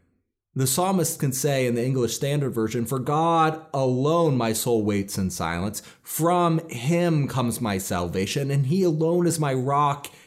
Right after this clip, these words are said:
and my salvation, my fortress. I shall not be greatly shaken." You know, when Israel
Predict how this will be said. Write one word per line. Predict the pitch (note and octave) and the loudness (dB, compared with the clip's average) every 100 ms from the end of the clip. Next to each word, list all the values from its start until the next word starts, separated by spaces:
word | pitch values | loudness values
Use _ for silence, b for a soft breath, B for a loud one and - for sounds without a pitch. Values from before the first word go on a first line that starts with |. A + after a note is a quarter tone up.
| B _ | B _
and | B2 B2 | -2 0
my | A#2+ A#2+ B2 A#2+ A2 G#2 - | 0 0 0 0 -2 -4 -6
salvation, | - B2 G#2 G2 G#2 G2+ G#2 | -4 -2 -2 0 -2 -2 0
my | G#2 G#2+ | 0 0
fortress. | A2+ C#3+ D#3 D#3 C#3 A#2 - B B B - | -2 0 2 2 0 0 -2 B B B -2
I | B2+ C3 B2+ A#2+ A#2 | 0 2 2 0 -2
shall | - C3 A2+ | -4 -2 0
not | A2+ B2 A#2+ - A2 | 0 0 -2 -6 -4
be | G#2+ | -4
greatly | G2 G#2 A2 B2+ - G2 F#2 | -2 -2 -2 -2 -4 -4 -4
shaken." | - G#2 G2 F#2+ D2+ C#2 - _ _ _ _ _ _ _ | -4 -2 -2 -4 -8 -8 -18 _ _ _ _ _ _ _
You | C#3+ | -8
know, | C#3+ | -4
when | D3+ D3+ | 0 0
Israel | D#3 G#3+ A3 E3 C3+ A2+ B | 0 0 4 4 4 2 B